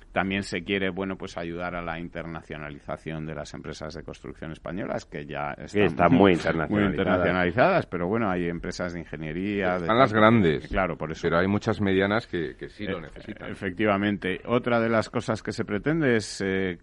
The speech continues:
Speaker 1: que Madrid se convierta, eh, o, eh, en sede de la corte de arbitraje más importante del, del sector internacional en, en, en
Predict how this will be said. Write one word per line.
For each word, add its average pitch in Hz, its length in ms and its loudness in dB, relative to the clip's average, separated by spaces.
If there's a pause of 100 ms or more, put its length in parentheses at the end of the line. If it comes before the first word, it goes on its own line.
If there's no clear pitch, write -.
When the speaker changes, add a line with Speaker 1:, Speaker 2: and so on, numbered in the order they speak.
Speaker 1:
que 95 140 -4
Madrid 92 400 -4
se 95 200 -6
convierta, 98 840 -2
eh, 76 540 -8
o, 82 360 -12 (540)
eh, 80 420 -10 (480)
en 85 240 -6
sede 98 520 2
de 82 140 -4
la 80 140 -2
corte 92 360 -6
de 92 120 -4
arbitraje 90 1000 -4
más 87 220 -8
importante 90 720 -4
del, 87 720 -6
del 82 140 -10
sector 85 400 -10
internacional 87 840 -4
en, 85 480 -6
en, 82 340 -10
en 67 680 -14